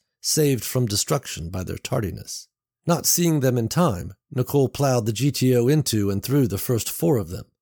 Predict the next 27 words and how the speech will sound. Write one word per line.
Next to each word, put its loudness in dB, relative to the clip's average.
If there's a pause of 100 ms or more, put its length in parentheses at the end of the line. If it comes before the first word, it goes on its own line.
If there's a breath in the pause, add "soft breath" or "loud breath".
(440)
Limbs 2
and 0
things 2
that -6
connected 0
limbs -2 (160)
flew 0
in 0
all -2
directions -6 (240)
and 0
landed 0
in 0
the -2
road 2
behind -2
her. -16 (800 loud breath)
Continuing 4
to 0
swerve, 2 (240 soft breath)
the -2
G 2
T 2
O 4
hit 4
the -4
fifth -2